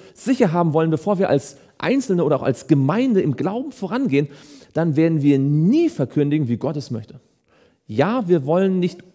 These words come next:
unüberlegt sein. Wir wollen nicht einfach, äh, uns in, in Risiken stürzen, die völlig, äh, ähm, un-, unnötig sind. Wir wollen nicht Gottes Namen nicht beschmutzen durch,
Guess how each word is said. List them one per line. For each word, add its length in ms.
unüberlegt 560
sein. 160
Wir 80
wollen 180
nicht 200
einfach, 320
äh, 180
uns 260
in, 240
in 200
Risiken 480
stürzen, 500
die 60
völlig, 420
äh, 300
ähm, 400
un-, 240
unnötig 520
sind. 260
Wir 80
wollen 160
nicht 120
Gottes 300
Namen 260
nicht 180
beschmutzen 460
durch, 180